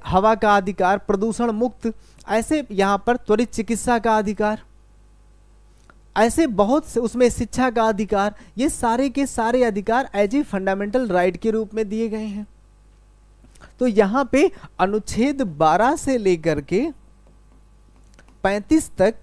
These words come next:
आपका मूल अधिकार है, जिसमें से मेंस के according अगर बात करें तो आपको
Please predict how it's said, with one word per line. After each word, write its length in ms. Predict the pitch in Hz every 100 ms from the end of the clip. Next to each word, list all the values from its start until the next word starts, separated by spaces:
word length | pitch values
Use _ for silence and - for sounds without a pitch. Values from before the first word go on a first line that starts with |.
| - -
आपका 340 | 180 - 247
मूल 260 | 214 208 190
अधिकार 460 | 160 147 131 131
है, 160 | 135 123 - - - - - -
जिसमें 440 | 151 208 240 285 294
से 180 | 311
मेंस 500 | 285 180 202 302 330
के 140 | - 277
according 380 | 233 220 233 233
अगर 200 | 220 220
बात 300 | 175 165 -
करें 340 | 170 220 359 - - - - - -
तो 60 | 190
आपको 320 | 180 -